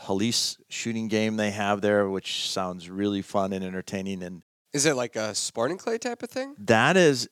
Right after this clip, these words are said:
Speaker 1: no, it's, it's like the clays almost have propellers on 'em, it looks like.
Speaker 2: Huh.
Speaker 1: And so they fly all different ways, and,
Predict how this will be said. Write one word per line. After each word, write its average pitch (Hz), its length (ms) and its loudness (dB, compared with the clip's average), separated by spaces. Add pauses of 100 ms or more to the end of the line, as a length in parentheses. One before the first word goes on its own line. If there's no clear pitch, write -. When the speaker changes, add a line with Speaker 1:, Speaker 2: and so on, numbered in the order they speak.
Speaker 1:
no, 120 340 4
it's, - 320 0
it's - 240 -2
like 104 220 -2 (200)
the 101 100 -6
clays 123 540 4
almost 104 440 -4
have 90 260 -6 (160)
propellers 120 600 -4
on 135 200 0
'em, 151 100 -4
it 143 120 -4
looks - 260 -2
like. 147 240 -4 (440)
Speaker 2:
Huh. 175 140 -16
Speaker 1:
And 107 140 4
so 123 160 6
they 104 120 6
fly 113 400 8
all 104 220 8
different 117 340 2
ways, 101 520 4
and, 92 260 -10